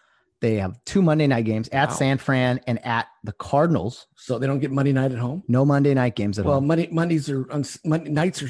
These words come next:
Speaker 2: unsafe in Inglewood anyway.
Speaker 1: Yeah. <laughs>
Speaker 2: You don't wanna go there at night on a
Speaker 1: And their
Speaker 2: Sunday.
Speaker 1: Thursday night game is away. So
Speaker 2: Right.
Speaker 1: three of their primetime games, uh, a-,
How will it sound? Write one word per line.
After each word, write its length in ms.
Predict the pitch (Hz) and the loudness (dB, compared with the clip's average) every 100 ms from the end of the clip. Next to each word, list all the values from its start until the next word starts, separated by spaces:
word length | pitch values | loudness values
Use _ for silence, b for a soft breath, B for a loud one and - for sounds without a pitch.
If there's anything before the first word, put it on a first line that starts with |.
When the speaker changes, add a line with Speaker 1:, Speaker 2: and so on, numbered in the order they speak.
| - | -10
Speaker 2:
unsafe 440 | 143 127 139 131 - | -10 -8 -8 -8 -10
in 80 | 110 | -14
Inglewood 360 | 104 95 92 | -14 -14 -14
anyway. 300 | 107 95 92 | -16 -16 -2
Speaker 1:
Yeah. 240 | 156 151 - - 120 | 2 2 0 -6 -10
<laughs> 220 | - - | -14 -6
Speaker 2:
You 80 | 127 | -4
don't 160 | 127 | -4
wanna 140 | 117 107 | -4 -8
go 160 | 110 | -8
there 140 | 107 101 - - | -6 -4 -4 -4
at 120 | 190 | -4
night 180 | 101 95 | -4 -6
on 100 | 98 | -6
a 60 | 92 - | -6 2
Speaker 1:
And 160 | 139 139 | 4 4
their 60 | |
Speaker 2:
Sunday. 60 | 135 | 4
Speaker 1:
Thursday 320 | 170 160 147 | 2 2 2
night 200 | 123 113 | 0 0
game 200 | 107 101 | -2 -2
is 120 | 101 | -2
away. 260 | 98 95 90 | -4 -4 -8
So 260 | - 107 98 | -4 -4 -2
Speaker 2:
Right. 180 | 92 b b b b - | -6 b b b b -2
Speaker 1:
three 160 | 143 139 | 4 4
of 60 | |
their 120 | 127 | 4
primetime 640 | - 123 120 120 117 107 104 | 0 0 0 0 0 0 -2
games, 360 | 107 104 101 | -2 -4 -4
uh, 280 | 104 92 95 | -4 -4 -6
a-, 80 | - | -10